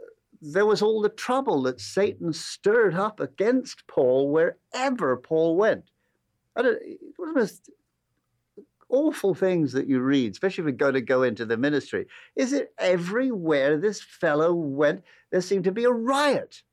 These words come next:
Now, other people are preaching the word of God, but they just never seemed to get that. Um, the church that he's writing to in Corinth, they were, they'd been,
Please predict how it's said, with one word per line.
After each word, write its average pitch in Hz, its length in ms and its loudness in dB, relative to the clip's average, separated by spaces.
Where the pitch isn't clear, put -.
Now, 208 120 2
other 202 140 2
people 160 320 2
are 101 60 -2
preaching 117 380 -4
the 110 100 -2
word 113 140 2
of 98 80 -8
God, 143 140 2
but 202 60 -2
they 185 120 0
just 170 160 -6
never 180 140 0
seemed 160 240 -2
to 139 60 -2
get 254 420 -2
that. - 200 -6
Um, 127 440 -2
the 117 80 -2
church 135 480 -2
that 113 100 -6
he's 117 180 -4
writing 147 420 0
to 113 180 -2
in 110 140 -4
Corinth, 156 500 -2
they 131 100 2
were, 110 160 2
they'd 247 160 -2
been, 214 240 -2